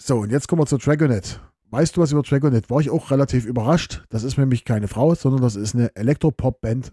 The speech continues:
aus Kanada. Das ist eine ganze Band. Sie wurde zweitausendfünf gegründet und besteht aus der Frontfrau Martina Sobrara, dem Produzenten und Bassisten Dan Kurtz, dem Gitarristen Chris Haggett und dem Schlagzeuger Joel Stoffer.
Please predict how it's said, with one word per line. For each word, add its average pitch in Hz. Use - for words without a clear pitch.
aus -
Kanada. 107
Das -
ist 123
eine 131
ganze 113
Band. 113
Sie 160
wurde 180
zweitausendfünf 147
gegründet 170
und 160
besteht 147
aus 139
der 117
Frontfrau 165
Martina 139
Sobrara, 120
dem 131
Produzenten 127
und 131
Bassisten 120
Dan 113
Kurtz, -
dem 131
Gitarristen 131
Chris -
Haggett 156
und 139
dem 123
Schlagzeuger 131
Joel 110
Stoffer. 113